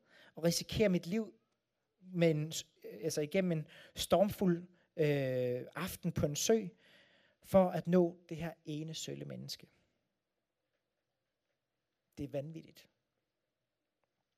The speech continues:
Og det er nu, jeg kommer til pointen om, at kirke er et hospital, langt om længe.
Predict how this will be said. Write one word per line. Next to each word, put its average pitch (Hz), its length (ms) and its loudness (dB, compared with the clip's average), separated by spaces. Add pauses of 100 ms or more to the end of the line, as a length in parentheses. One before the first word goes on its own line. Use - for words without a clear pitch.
(1000)
Og 156 100 6
det 175 60 10
er 175 40 8
nu, 202 400 2
jeg 156 100 -2
kommer 170 280 -2
til 151 380 -2 (100)
pointen 147 540 -6 (160)
om, 160 180 -6
at 135 80 -8
kirke 151 440 -2 (340)
er 139 60 -6
et 135 60 -6
hospital, 120 540 -6
langt 143 280 -4
om 131 80 -4
længe. 117 280 -10